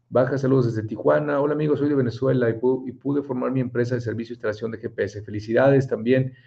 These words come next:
Wilson, ¿qué es mejor? ¿Un socio para abrir más puntos o hacer franquicia? Otra vez, depende de cuál es tu, tu visión. Las franquicias son muy buenas, los socios también.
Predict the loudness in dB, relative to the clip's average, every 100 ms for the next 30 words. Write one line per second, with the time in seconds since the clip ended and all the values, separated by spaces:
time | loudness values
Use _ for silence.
0 | _ _ _ _ _ 0 2 2 0 0
1 | 0 -2 2 2 2 -2 -6 -6 -6 -4
2 | -2 0 0 0 -2 -4 -6 -4 -4 -4
3 | -4 -4 -2 -4 -4 -6 -2 -2 0 0
4 | 0 -2 2 4 4 0 -2 -2 -4 -6
5 | -6 -6 -10 -12 -6 -4 -4 -6 -14 -12
6 | -12 -6 -2 0 0 0 -2 -6 -10 -10
7 | -12 -10 -8 0 2 0